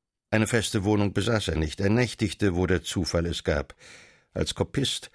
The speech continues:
als Briefträger zwischen Verliebten, als Stellenvermittler verdiente sich der Held von Lepanto und Algier manchmal ein paar Realen. Dann, Ende November, kam ein Brief von der Mutter. Es war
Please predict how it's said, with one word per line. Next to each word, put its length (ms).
als 180
Briefträger 760
zwischen 320
Verliebten, 480
als 180
Stellenvermittler 960
verdiente 540
sich 380
der 140
Held 320
von 220
Lepanto 600
und 200
Algier 540
manchmal 640
ein 480
paar 300
Realen. 540
Dann, 320
Ende 220
November, 420
kam 340
ein 220
Brief 500
von 200
der 100
Mutter. 400
Es 220
war 280